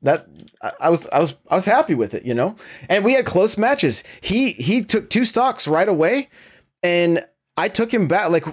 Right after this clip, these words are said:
it was, it was down to the final, the final F smash, you know, or the, the final smash attack. And so, um, I, I'm just having,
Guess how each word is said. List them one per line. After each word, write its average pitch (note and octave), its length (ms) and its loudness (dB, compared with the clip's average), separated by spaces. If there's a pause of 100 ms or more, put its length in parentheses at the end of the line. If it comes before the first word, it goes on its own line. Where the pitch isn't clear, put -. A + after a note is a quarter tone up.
it G3 160 2
was, E3+ 480 0
it F#3+ 100 2
was D#3+ 140 0
down G3 240 2
to F#3+ 80 2
the F3 80 2
final, G3+ 540 0
the D#3+ 100 -2
final G#3+ 340 0
F C#4 120 0
smash, - 420 -4
you B2+ 80 -2
know, B2+ 120 0
or F3 140 2
the, D#3+ 140 4
the D3+ 100 0
final F#3 300 0
smash G3+ 340 -4
attack. - 320 -4
And C3 160 -2
so, C3 420 2 (600)
um, B2 480 2 (2250)
I, A2 120 -8 (360)
I'm D#3+ 140 0
just A#3+ 140 2
having, A3+ 260 2